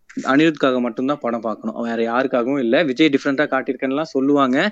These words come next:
எதையும் வந்து அவ-, எனக்கு ஒன்றும் பெருசா ஒர்க் ஆகல. சும்மா குடிச்சிருக்காரு, அடி வாங்குறாரு அப்படிங்கறதுக்காக வந்து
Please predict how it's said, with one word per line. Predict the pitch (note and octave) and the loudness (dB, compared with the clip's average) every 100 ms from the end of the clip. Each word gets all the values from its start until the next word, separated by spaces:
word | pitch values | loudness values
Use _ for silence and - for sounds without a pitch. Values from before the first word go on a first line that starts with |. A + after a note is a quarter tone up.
| - - - | -4 -20 -8
எதையும் | B2 A#2+ C#3+ D3 C3+ | -4 -2 -2 0 -2
வந்து | B2+ B2+ D#3+ C#3+ | 0 2 4 4
அவ-, | A#2+ A#2 | 4 2
எனக்கு | C3 C3+ | 0 0
ஒன்றும் | D3 E3 | 0 2
பெருசா | C#3+ - D#3+ | 0 2 2
ஒர்க் | D3 B2+ - | 4 2 2
ஆகல. | D3 C3 C3 - - | 2 4 2 0 -10
சும்மா | - C#3+ D#3 | -8 -6 0
குடிச்சிருக்காரு, | D#3 D#3 E3+ D3+ D3+ D3 E3+ E3 D3+ | 0 2 0 2 4 6 6 4 4
அடி | C#3 D#3 | 4 4
வாங்குறாரு | D#3 D3 C#3+ D3 | 2 0 2 2
அப்படிங்கறதுக்காக | C3+ C#3 C3+ B2+ C#3 C3+ | 0 0 -2 0 0 0
வந்து | B2+ B2 | -2 2